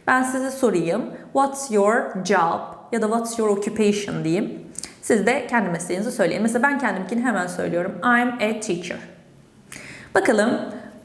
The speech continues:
e, okunuşları bizim için çok önemli. Doctor, nurse,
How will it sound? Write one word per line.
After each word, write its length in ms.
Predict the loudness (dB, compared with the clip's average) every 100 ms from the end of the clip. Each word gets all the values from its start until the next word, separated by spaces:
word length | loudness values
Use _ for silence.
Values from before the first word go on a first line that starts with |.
| -20 -8 2
e, 180 | 2
okunuşları 600 | 4 2 2 2 0 0
bizim 220 | 0 -4 -6
için 180 | -4
çok 220 | -2 -2 -4
önemli. 300 | -8 -8 -10 -14 -18 -10 2
Doctor, 540 | 2 4 -2 2 2 2 0 -6 -14 -20 -20 _ _ _ _ _ _ _ -20 0
nurse, 880 | 4 6 4 4 2 -2 -4 -6 -10